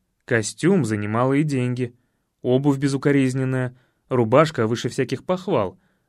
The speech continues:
волосы уложены. Похоже, старательный студиозус смотался перед мероприятием в парикмахерскую». «Это еще не все», — потер руки Борис.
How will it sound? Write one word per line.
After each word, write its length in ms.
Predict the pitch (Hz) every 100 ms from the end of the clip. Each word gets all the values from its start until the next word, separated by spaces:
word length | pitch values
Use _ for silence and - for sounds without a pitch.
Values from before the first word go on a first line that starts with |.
| -
волосы 500 | 107 120 151 151 143
уложены. 600 | 135 139 131 120 113 110 _ _ _ _ _ _ _ _ -
Похоже, 480 | 107 - 135 143
старательный 680 | 135 - 131 139 139 135 131
студиозус 840 | 127 - 120 120 160 147 113 - - -
смотался 640 | - 135 117 135 143 147
перед 280 | 156 151 143
мероприятием 640 | 147 151 147 139 123 151
в 60 | 147
парикмахерскую». 840 | 165 185 180 117 143 - 135 95 - _ _ _ _ _ _ _ _ -
«Это 200 | 214 220
еще 280 | 220 - 233
не 120 | 240
все», — 360 | 226 277 156 - _ _ _ _
потер 440 | - 110 156 190 147
руки 260 | 156 151
Борис. 440 | 147 156 123 -